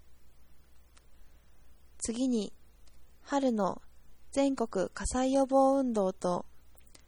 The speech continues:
山火事予防運動についてお知らせします。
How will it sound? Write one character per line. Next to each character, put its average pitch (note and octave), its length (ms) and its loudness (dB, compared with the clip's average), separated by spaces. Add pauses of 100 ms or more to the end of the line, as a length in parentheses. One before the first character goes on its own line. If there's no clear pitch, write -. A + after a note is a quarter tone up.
(260)
山 A3 220 2
火 C4+ 120 4
事 C4 140 0
予 C4 140 4
防 C4+ 300 8
運 C4+ 140 2
動 A#3 140 4
に F#3+ 160 -2
つ - 140 -2
い G3 100 0
て F3 300 -2 (120)
お F#3+ 60 -4
知 - 160 -2
ら F#3 80 0
せ G3+ 140 -2
し G3+ 120 -4
ま G3 200 0
す。 - 240 -10